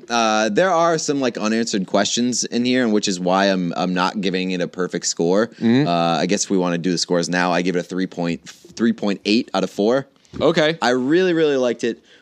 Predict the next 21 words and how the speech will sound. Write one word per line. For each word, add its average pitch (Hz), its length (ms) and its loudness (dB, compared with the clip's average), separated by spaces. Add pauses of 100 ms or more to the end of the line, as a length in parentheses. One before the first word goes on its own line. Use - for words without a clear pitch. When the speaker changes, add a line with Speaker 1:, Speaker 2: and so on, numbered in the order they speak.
Speaker 1:
but 117 140 -2
there 117 240 0
are, 123 520 2
uh, 98 440 0
there 95 160 0
are 113 160 2
a 107 40 2
few 120 380 0
questions 107 520 -2
that 95 100 -2
I 87 80 0
have. 90 520 -4 (380)
Um, 90 220 -4
before 175 220 2
we 165 60 4
get 151 100 2
to 131 60 -4
the 110 60 0
questions, 101 600 -2
I'll 101 220 -2
say, 110 480 0